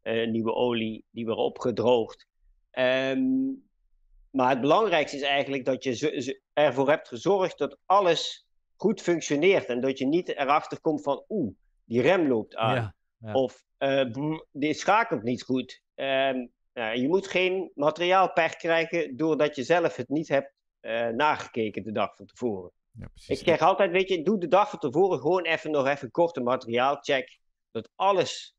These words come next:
Speaker 1: goed werkt, dat het schakelen goed werkt, dat de banden gewoon goed zijn. Ketting gewoon loopt goed, verder geen rare geluiden eraan.
Speaker 3: Ja.
Speaker 1: Dat is het belangrijkste.
Speaker 3: En ik moet zeggen, ik vind dat ook altijd inderdaad wel een soort lekker mentaal ritueel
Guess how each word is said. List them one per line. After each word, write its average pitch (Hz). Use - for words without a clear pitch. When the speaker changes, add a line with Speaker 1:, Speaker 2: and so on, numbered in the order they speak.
Speaker 1:
goed 165
werkt, 151
dat 110
het 104
schakelen 151
goed 139
werkt, 135
dat 104
de 104
banden 139
gewoon 139
goed 135
zijn. 131
Ketting 175
gewoon 151
loopt 147
goed, 147
verder 151
geen 156
rare 135
geluiden 156
eraan. 156
Speaker 3:
Ja. 101
Speaker 1:
Dat 156
is 151
het 131
belangrijkste. 98
Speaker 3:
En 127
ik 135
moet 139
zeggen, 143
ik -
vind 135
dat 131
ook 165
altijd 131
inderdaad 127
wel 127
een 120
soort 117
lekker 120
mentaal 120
ritueel 127